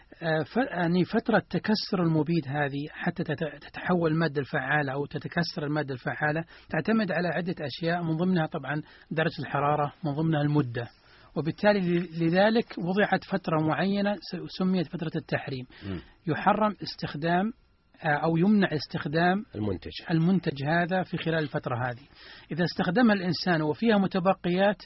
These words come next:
Speaker 2: مم.
Speaker 1: تتراكم المت-، المتبقيات هذه في أجزاء حساسة من جسم الإنسان،
Speaker 2: مثل؟
Speaker 1: ومع، مثل الكبد
Speaker 2: كبد.
Speaker 1: وغيرها،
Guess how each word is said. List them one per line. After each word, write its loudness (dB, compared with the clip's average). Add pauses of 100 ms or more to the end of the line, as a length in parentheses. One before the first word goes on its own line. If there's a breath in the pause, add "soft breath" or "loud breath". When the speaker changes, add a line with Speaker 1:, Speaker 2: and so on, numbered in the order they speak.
Speaker 2:
مم. -8 (120)
Speaker 1:
تتراكم 2
المت-، 0
المتبقيات -2
هذه 0
في -8 (200)
أجزاء -4
حساسة -6
من -2
جسم -6
الإنسان، -4 (140)
Speaker 2:
مثل؟ -8
Speaker 1:
ومع، 2 (320)
مثل 0
الكبد 0
Speaker 2:
كبد. -10
Speaker 1:
وغيرها، -2